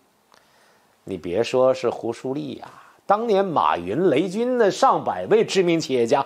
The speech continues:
力挺联想、力挺柳传志，二零一八年，那，那名单儿那长，好家伙，火得不得了吧？现在有没有一个人出来发声？有没有？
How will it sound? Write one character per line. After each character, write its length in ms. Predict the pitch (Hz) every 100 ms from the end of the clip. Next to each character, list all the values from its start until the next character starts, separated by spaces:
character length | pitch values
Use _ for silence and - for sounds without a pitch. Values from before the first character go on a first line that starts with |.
| - -
力 260 | 269 254
挺 220 | 147 165
联 200 | 160 190
想、 220 | 175 160 202
力 140 | 226
挺 160 | 190 208
柳 100 | 160
传 180 | 165
志， 80 | 190
二 120 | 196
零 120 | 180 196
一 60 |
八 160 | 202 196
年， 300 | 180 170 - _ _ _ _ -
那， 640 | 160 226 254 226 185 147
那 140 | 214 202
名 180 | 160
单 140 | 180 175
儿 40 |
那 80 | 170
长， 320 | - 123 139 - _ _
好 300 | - 160 151
家 180 | 139 135
伙， 200 | 117 113 - _ _ _ _ _ _ - - _ _ _ _ _ _ _ _ _ -
火 260 | - 139
得 60 | 147
不 80 | 151
得 80 | 147
了 160 | 127
吧？ 220 | 127 127 117
现 240 | - 131
在 260 | 135 120 110
有 160 | 104 95
没 80 |
有 80 | 113
一 120 | 95
个 60 | 107
人 100 | 98
出 80 | 101
来 80 | 104
发 120 | 95
声？ 160 | 98 95 _ _ _ _ _ - - - - - _ _ -
有 100 | 92
没 60 |
有？ 120 | 78